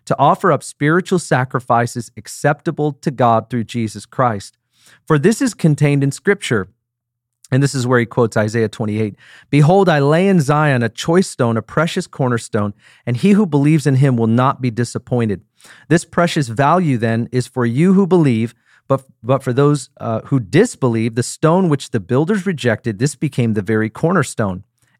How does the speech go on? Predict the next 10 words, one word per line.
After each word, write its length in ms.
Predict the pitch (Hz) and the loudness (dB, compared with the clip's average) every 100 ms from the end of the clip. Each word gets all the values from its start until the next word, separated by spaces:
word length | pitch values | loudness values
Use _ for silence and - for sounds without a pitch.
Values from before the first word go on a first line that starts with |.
| - | 0
and 420 | 214 175 135 151 _ - | 4 4 2 -2 _ -8
a 100 | - | -8
stone 500 | - - 160 180 170 | -4 0 2 4 2
of 80 | 127 | -2
stumbling 600 | - 175 196 151 120 120 | -4 0 0 2 0 0
and 80 | |
a 60 | 120 | 0
rock 320 | 113 139 160 | 2 2 0
of 80 | 131 | -2
offense. 500 | 131 180 175 - - | -2 0 -2 -4 -14